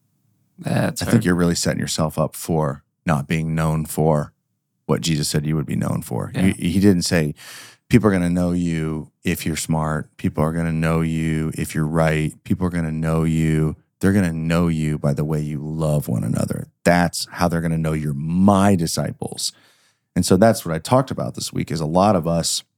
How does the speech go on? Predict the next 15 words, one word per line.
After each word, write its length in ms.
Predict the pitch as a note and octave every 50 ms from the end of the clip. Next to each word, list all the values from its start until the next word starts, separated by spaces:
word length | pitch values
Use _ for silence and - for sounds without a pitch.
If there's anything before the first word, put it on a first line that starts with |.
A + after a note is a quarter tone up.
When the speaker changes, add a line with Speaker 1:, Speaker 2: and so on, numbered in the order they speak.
| _ _ _ _ _ _ _ _ _ _ _ _ -
Speaker 2:
instead 300 | - F2+ - - A2+ G#2
of 80 | F#2 D#2+
letting 300 | G2 F#2+ F2 E2+ E2+ E2
Jesus 400 | - F#2+ G2+ G2+ E2+ F2+ E2 -
shape 300 | - - G2 F#2 E2 -
us 140 | - - E2
into 160 | D#2 D2 D2
his 360 | C2 - - A#2+ A#2 G#2 -
image, 560 | - E2 D#2+ D2+ D2+ D2+ D2+ D2+ D2+ - - _ _ _ _ _ _ _ _ _ _ _ _ _ _ _ _ _ _ _ -
we 340 | - F2+ F2 F#2 G2 G2+ G2+
try 180 | - - G2+ E2
to 80 | D2+ D2+
shape 300 | - - E2 D#2 C#2 -
Jesus 360 | - D#2+ D#2 D#2 D2+ - -
into 140 | D2+ D2